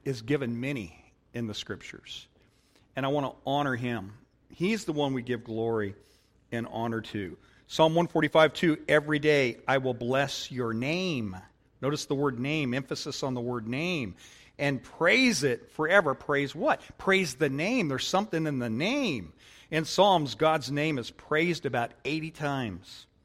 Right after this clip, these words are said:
You say, "What's the big deal?" Well, in Bible times, your name represented your character. Your, your word,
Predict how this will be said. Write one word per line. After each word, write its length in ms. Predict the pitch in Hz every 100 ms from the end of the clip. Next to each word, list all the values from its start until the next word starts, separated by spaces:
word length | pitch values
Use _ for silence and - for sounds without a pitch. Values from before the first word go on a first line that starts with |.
| _ _ _ _ -
You 80 | 135
say, 160 | -
"What's 300 | 127 139 -
the 100 | -
big 260 | 143 156 139
deal?" 320 | 147 180 95 - _ - _ _ -
Well, 180 | 185 -
in 220 | 185 170
Bible 400 | 131 208 294 220
times, 640 | - 151 139 139 139 139 -
your 180 | 160 160
name 540 | 151 160 190 226 156
represented 680 | 139 151 147 131 135 139 139
your 200 | 120 117
character. 840 | 110 - - 135 143 135 - 90 90 _ _ _ _ - -
Your, 160 | 165 180
your 160 | 180 180
word, 720 | 160 170 262 302 151 131 139